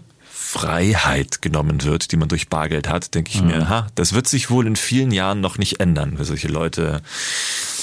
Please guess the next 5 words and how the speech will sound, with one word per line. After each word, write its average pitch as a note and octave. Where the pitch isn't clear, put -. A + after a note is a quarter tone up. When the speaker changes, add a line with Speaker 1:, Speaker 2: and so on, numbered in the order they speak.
Speaker 1:
daran D#2+
festhalten. D2
Speaker 2:
Ich D#3
find's -
ja, B2